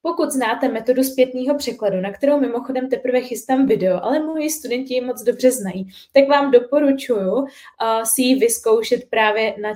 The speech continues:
těchto dialozích. A teď si to můžeme hezky projít spolu. Takže dialog z check-in desk, neboli z té odbavovací pře-, přepážky. Passenger: "Hello, I'd like to check in for my flight, please."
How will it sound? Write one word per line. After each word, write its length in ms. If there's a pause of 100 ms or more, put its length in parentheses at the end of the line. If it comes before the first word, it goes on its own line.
těchto 520 (200)
dialozích. 760 (680)
A 80
teď 200
si 100
to 100
můžeme 360
hezky 340
projít 560
spolu. 600 (760)
Takže 300
dialog 480
z 200
check-in 340
desk, 300
neboli 320
z 220
té 100 (140)
odbavovací 640
pře-, 360
přepážky. 580 (1040)
Passenger: 600 (280)
"Hello, 840
I'd 180
like 300
to 100 (120)
check 180
in 140
for 160
my 220
flight, 540
please." 340